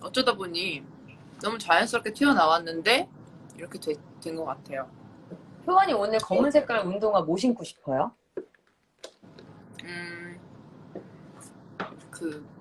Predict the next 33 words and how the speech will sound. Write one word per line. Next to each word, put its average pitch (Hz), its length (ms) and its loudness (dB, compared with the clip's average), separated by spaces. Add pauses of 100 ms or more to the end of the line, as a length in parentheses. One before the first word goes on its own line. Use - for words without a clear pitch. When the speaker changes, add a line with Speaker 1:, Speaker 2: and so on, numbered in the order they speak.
(220)
Speaker 1:
부츠 - 340 0
없어요? - 460 4 (360)
닥터 - 280 -8
Speaker 2:
부-, - 60 6
Speaker 1:
마틴. - 360 -4 (320)
Speaker 2:
닥터 214 300 6
마틴? 202 460 8 (1300)
그거 180 360 10 (160)
끈 294 160 8
없는 165 320 6
거? 220 160 8 (1040)
Speaker 1:
끈 196 100 -6
없는 147 260 -8
거. - 120 -16 (880)
Speaker 2:
좀 311 140 4
아-, - 120 0 (520)
오늘 247 300 8
옷이 214 260 8
어떤데? 151 280 4
좀 202 220 -2
일어나서 190 380 2
뒤로 - 180 -10
가봐봐. - 320 -12 (1000)
Speaker 1:
아니, 214 180 6
나 226 120 6
지금은 277 400 4
그거 262 300 2
안 185 120 8
입고 - 240 -8
있는데 175 560 2 (720)
이거 202 240 0
입을 139 240 -6
거야. 131 220 -2